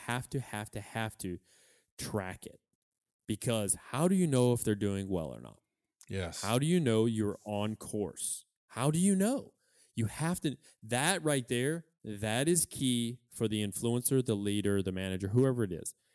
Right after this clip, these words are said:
Speaker 1: That is where it's key. You have to be the one that tracks that. Don't expect them to constantly track it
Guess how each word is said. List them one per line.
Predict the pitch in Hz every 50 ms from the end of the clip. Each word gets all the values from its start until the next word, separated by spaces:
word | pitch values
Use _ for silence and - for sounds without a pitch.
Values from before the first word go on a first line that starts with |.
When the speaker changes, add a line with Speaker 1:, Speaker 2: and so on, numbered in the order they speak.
| _ _ _ _ _ _
Speaker 1:
That | - 104 110 127 143
is | 151 131 120
where | 120 117 110
it's | 104 98 - -
key. | - - 92 73 - _ _ _ _ _ _ _
You | 104 104 104 104 123 156 180
have | 175 165 151
to | - 127
be | 127 120
the | 104 110 104
one | 101 98 87
that | - -
tracks | - 101 90 95 - - -
that. | - - - _ _ _ _ _ _ _ _ _ 113
Don't | 110 117 123 151 190
expect | 202 - - - - 170 - -
them | 151 131 120
to | 110
constantly | - - 113 104 - - 104 95
track | - - 98 92 -
it | -